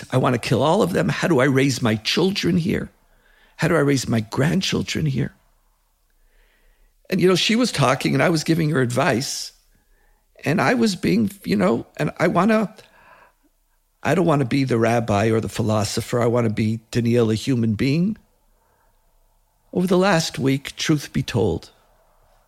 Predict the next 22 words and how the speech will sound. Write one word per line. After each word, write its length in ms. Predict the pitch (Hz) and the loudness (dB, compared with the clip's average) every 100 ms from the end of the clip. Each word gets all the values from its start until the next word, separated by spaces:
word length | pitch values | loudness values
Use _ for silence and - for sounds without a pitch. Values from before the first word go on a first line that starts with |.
| _ | _
I 100 | - | -2
haven't 360 | 127 123 120 113 | 0 2 0 -4
thought 560 | - - 135 90 - - _ | -10 -4 -2 -2 -6 -18 _
about 560 | 104 107 104 95 - - _ | -4 0 0 -2 -8 -18 _
civilian 560 | - - 107 110 101 101 | -8 -4 0 2 2 0
casualties 680 | - 82 85 - - 71 - | 0 -2 -2 -6 -8 -8 -6
in 100 | - | -8
Gaza. 340 | 62 - - _ _ _ _ _ _ _ - | -8 -10 -16 _ _ _ _ _ _ _ -8
I 60 | 143 | -4
haven't. 420 | 131 127 117 - _ _ _ _ _ _ _ _ _ _ _ _ _ _ - | -4 -6 -16 -20 _ _ _ _ _ _ _ _ _ _ _ _ _ _ -2
I'm 140 | 101 | 0
not 240 | 117 120 | 2 0
declaring 640 | - - - 120 110 110 107 | -4 -8 0 2 4 4 2
myself 640 | 101 101 - 113 98 - - _ _ _ _ _ _ | 0 -2 -2 0 -2 -6 -18 _ _ _ _ _ _
moral 440 | - 123 113 107 | -4 0 2 2
person 480 | 104 - 104 - 110 | 0 -2 -2 0 0
of 100 | 104 | 0
the 80 | 101 | 0
year 300 | 98 117 101 | 0 0 0
because 420 | 95 110 - 95 | -2 -4 -2 -2
of 120 | 117 95 | -2 -6
it. 240 | - - | -10 -14